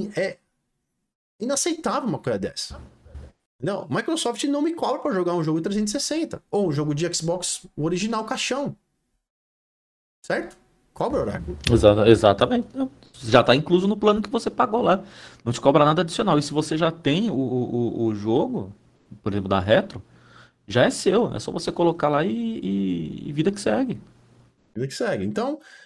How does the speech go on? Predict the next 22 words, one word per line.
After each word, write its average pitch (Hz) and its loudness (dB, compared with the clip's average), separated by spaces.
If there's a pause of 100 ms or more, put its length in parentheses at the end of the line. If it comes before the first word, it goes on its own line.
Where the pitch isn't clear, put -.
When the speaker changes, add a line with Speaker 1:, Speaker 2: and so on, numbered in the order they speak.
(120)
Speaker 1:
é, 214 -2
é, - -6
é 143 -2
basicamente 220 -2
isso 185 -2
que - -6
a 175 -2
gente 175 -2 (220)
gostaria, 143 -4
gosta 143 -4
de 117 -10
falar, 113 -4 (380)
gosta 127 -4
de 120 -8
comentar. 120 -4 (1400)
PlayStation 143 -2
pode 143 -2
fazer 131 -4
o 123 -10
que - -8
eles 123 -4
quiserem 120 -4